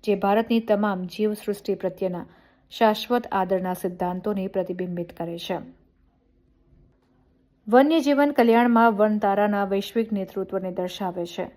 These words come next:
પ્રવાસ દરમિયાન તેમણે મલ્ટી સ્પેશિયાલિટી વાઇલ્ડલાઇફ હોસ્પિટલની પણ મુલાકાત લીધી હતી.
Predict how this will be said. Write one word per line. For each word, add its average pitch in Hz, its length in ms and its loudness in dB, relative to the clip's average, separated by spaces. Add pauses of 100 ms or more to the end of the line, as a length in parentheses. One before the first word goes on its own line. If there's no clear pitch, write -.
(120)
પ્રવાસ 190 440 0
દરમિયાન 214 380 0
તેમણે 196 240 -2
મલ્ટી 208 380 -2
સ્પેશિયાલિટી 190 680 -6
વાઇલ્ડલાઇફ 202 640 -2
હોસ્પિટલની 180 500 -8
પણ 190 320 -8 (440)
મુલાકાત 175 520 -2
લીધી 175 320 -10
હતી. 175 220 -6